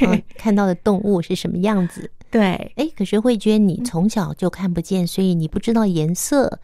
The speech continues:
Speaker 1: 你也不知道说，
Speaker 2: 是。
Speaker 1: 哎，狮子长成什么样子，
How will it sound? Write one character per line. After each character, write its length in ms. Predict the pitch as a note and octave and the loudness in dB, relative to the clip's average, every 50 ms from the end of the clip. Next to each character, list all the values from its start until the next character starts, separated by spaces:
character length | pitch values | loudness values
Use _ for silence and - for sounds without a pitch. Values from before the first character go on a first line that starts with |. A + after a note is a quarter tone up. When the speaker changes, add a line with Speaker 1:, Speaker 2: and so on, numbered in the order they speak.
| - - - | -18 -8 0
Speaker 1:
你 160 | G#3 A3+ A3 | 4 4 4
也 60 | G3+ | 4
不 140 | G#3+ G#3 G3+ | 4 2 0
知 120 | - G#3 | 0 0
道 100 | G#3 F#3+ | 0 0
说， 100 | F3+ - | -2 -4
Speaker 2:
是。 140 | - - G3+ | -4 -6 -8
Speaker 1:
哎， 80 | F#3+ - - - | -10 -10 -12 -12
狮 460 | - - - - - - B3+ C#4 D4+ | -8 -6 -6 -4 0 2 4 4 4
子 160 | C#4+ - F#3 D#3+ | 4 4 2 2
长 200 | - E3+ D#3 C#3+ | 2 0 -2 0
成 200 | C3+ D#3+ F3+ F#3 | 4 6 6 6
什 160 | - - F3 | 6 4 2
么 120 | E3+ F3 | 0 0
样 320 | F#3 G3 G#3 F#3 F3 D#3 C#3+ | 0 0 0 -2 -2 -4 -4
子， 200 | - F#3 F#3+ | -6 -10 -10